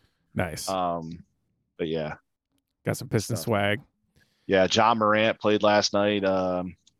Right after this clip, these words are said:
Speaker 2: for the, the Grizzlies against the Pistons. I went with, uh,
Speaker 1: Wait,
Speaker 2: my
Speaker 1: is this
Speaker 2: buddy.
Speaker 1: preseason? This is preseason game?
Speaker 2: Yeah, preseason
Speaker 1: Yeah,
Speaker 2: game.
Speaker 1: okay.
Speaker 2: And, uh, he, he had, like, this, uh, this run down the court where this guy, like, went to go do a steal and he, like, went behind the back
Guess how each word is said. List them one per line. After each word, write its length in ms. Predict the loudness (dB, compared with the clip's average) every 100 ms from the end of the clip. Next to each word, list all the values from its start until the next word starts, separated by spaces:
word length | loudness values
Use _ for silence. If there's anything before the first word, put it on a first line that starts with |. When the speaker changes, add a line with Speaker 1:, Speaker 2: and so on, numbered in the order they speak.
| -20
Speaker 2:
for 220 | -6 -2
the, 360 | 2 2 2 -2
the 60 | -6
Grizzlies 500 | 0 0 2 -2 -4
against 240 | -6 -6 -8
the 60 |
Pistons. 480 | -4 -2 0 -2 -2
I 60 | -4
went 180 | -4
with, 180 | -8 -6 -4
uh, 240 | -4 0
Speaker 1:
Wait, 120 | 2
Speaker 2:
my 20 | 2
Speaker 1:
is 80 | 0
this 80 |
Speaker 2:
buddy. 120 | -4 2
Speaker 1:
preseason? 500 | 2 4 2 2 -2
This 100 | -4
is 40 |
preseason 480 | -4 -6 -4 -6 -4
game? 160 | -4 -6
Speaker 2:
Yeah, 100 | -8 -12
preseason 460 | -10 -8 -8 -6
Speaker 1:
Yeah, 180 | -6 -6
Speaker 2:
game. 100 | -8
Speaker 1:
okay. 100 | -12 -14 -10
Speaker 2:
And, 340 | -6 -6 -2
uh, 260 | 0 0 -4 -10 -20 -20 _
he, 440 | 0 2 4 2 0
he 160 | 2
had, 180 | 4 4
like, 180 | 0 -2
this, 260 | 0 0 2
uh, 420 | 2 0 -2 -6 -6
this 200 | -4 -4
run 200 | -2 -2
down 180 | -2 -2
the 80 | -4
court 340 | -6 -4 -4
where 280 | -4 -6 -6
this 160 | -6 -4
guy, 220 | 0 0
like, 160 | 0 -4
went 140 | -6 -6
to 60 |
go 180 | -4 -4 _ _ -4
do 120 | -2
a 60 | 2
steal 400 | 0 0 0 0
and 100 | -2
he, 60 |
like, 160 | -6 -6
went 140 | -6 -2
behind 360 | -2 0 -2 -2
the 60 |
back 420 | -4 -6 -4 -6